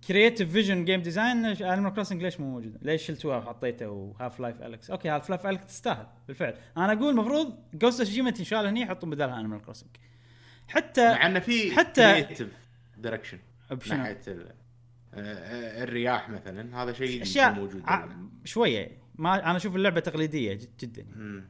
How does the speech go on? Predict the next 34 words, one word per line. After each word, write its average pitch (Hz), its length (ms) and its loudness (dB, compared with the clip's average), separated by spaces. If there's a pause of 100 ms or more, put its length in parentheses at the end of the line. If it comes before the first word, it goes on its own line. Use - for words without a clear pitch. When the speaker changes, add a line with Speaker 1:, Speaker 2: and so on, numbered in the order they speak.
(160)
Speaker 1:
بس 208 360 -2
الرياح، 147 480 -2 (100)
بس 175 220 -10
ماكو 175 120 -6
شيء 147 140 -6
ثاني 107 200 -10
صراحة. - 320 -14 (360)
الكومبات 240 520 6
مالها 208 520 6
في 185 160 2
ناس 185 220 4
عجبهم، 160 400 2
أنا 170 180 4
ما 143 100 4
عجبني. 113 420 -4
ع-، 143 220 4
يعني 175 200 2
حلو، 185 240 2
بس 190 260 -8
Speaker 2:
إيه. 202 80 -6
Speaker 1:
إنه 196 220 -4 (160)
ممل 180 420 0
شوية. 107 320 -12 (640)
آه، 156 160 4
Final 220 340 2
Fantasy 233 40 2
Speaker 2:
مم. 240 200 0
Speaker 1:
سفن 214 400 0
Remake 208 320 0
ما 208 80 2
تستاهل 165 640 -2 (920)
best 175 240 0
direction. 170 280 -2
أوكي. 285 360 0